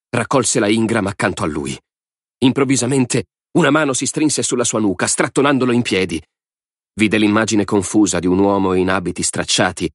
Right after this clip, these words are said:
che torreggiava su di lui, pronto a spaccargli la testa con una roccia. Shore caricò Macklin. Il colonnello si mise in piedi, barcollando, per difendersi con la mazza di alta tecnologia.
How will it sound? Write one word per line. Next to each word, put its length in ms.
che 140
torreggiava 600
su 140
di 120
lui, 280
pronto 360
a 40
spaccargli 480
la 100
testa 340
con 160
una 140
roccia. 420
Shore 580
caricò 460
Macklin. 580
Il 160
colonnello 520
si 160
mise 240
in 100
piedi, 380
barcollando, 840
per 160
difendersi 680
con 200
la 100
mazza 340
di 120
alta 240
tecnologia. 760